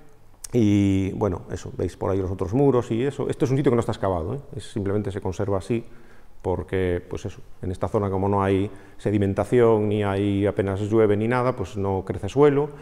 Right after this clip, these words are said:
y por lo tanto el único tipo de destrucción que se produce es el, el derrumbe de los muros, y si acaso la cubrición parcial de ellos por arena traída por el viento, pero nada más que eso.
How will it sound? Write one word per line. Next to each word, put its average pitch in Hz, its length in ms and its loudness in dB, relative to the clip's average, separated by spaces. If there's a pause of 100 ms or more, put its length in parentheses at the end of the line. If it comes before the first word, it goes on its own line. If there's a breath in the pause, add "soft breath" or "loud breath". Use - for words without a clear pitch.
(160 loud breath)
y 104 60 -4
por 98 160 -4
lo 104 80 2
tanto 117 340 4
el 107 120 4
único 107 280 0
tipo 104 200 0
de 101 60 4
destrucción 104 360 -2
que 107 80 0
se 107 80 -2
produce 117 300 2
es 110 80 -4
el, 92 340 0 (220)
el 101 80 -4
derrumbe 101 320 2
de 104 80 2
los 107 120 0
muros, 143 460 0 (340 loud breath)
y 104 140 -2
si 101 140 -2
acaso 117 640 2
la 101 240 -2
cubrición 110 580 2
parcial 113 460 2
de 113 80 4
ellos 117 160 0
por 101 340 -4
arena 95 560 0
traída 98 240 2
por 87 140 -2
el 87 80 -2
viento, 104 300 0
pero 85 180 0
nada 85 160 0
más 78 180 -6
que - 140 -12
eso. - 220 -16